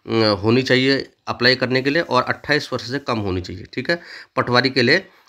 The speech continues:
इक्कीस वर्ष से अधिक और अट्ठाईस वर्ष से कम होनी चाहिए। ये पहले की जानकारी है, जब नई विज्ञप्ति जा-, जारी होगी तो उसमें भी आयु का विवरण होगा। फिलहाल आप इससे एक अंदाज़ा लगा सकते हैं। यूके लेखपाल, अम,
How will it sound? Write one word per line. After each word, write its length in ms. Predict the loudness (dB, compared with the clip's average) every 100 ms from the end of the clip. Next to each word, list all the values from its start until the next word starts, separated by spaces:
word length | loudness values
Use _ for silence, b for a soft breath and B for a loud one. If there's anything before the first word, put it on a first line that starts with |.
| -6
इक्कीस 380 | -4 -2 -4
वर्ष 140 | -2 -4
से 140 | -2
अधिक 260 | 0 0 -2
और 60 |
अट्ठाईस 420 | -4 -2 -2 -2 -6
वर्ष 160 | -6
से 60 | -6
कम 180 | -4 -2
होनी 200 | -2 -2
चाहिए। 200 | 0 2
ये 80 |
पहले 380 | 0 0 0 0
की 220 | -2 -6
जानकारी 480 | 0 0 2 2 2
है, 120 | 0
जब 120 | -2 0
नई 220 | 2 2
विज्ञप्ति 380 | -2 -4 -4 -2
जा-, 180 | -2
जारी 260 | 0 0 2
होगी 180 | 0 -2
तो 100 | -4
उसमें 240 | -4 -4
भी 60 | 0
आयु 220 | 0 0
का 120 | 0
विवरण 500 | -4 -6 -4 -2 0
होगा। 320 | 0 0 -4 B B B B
फिलहाल 240 | 2 4 6
आप 120 | 4
इससे 220 | 0 -4 -4
एक 100 | 0
अंदाज़ा 260 | 0 2
लगा 200 | 0 0
सकते 300 | -4 -8 -8
हैं। 60 | -4
यूके 300 | -4 0 0
लेखपाल, 560 | 4 2 0 0 0
अम, 420 | 0 -2 -2 -2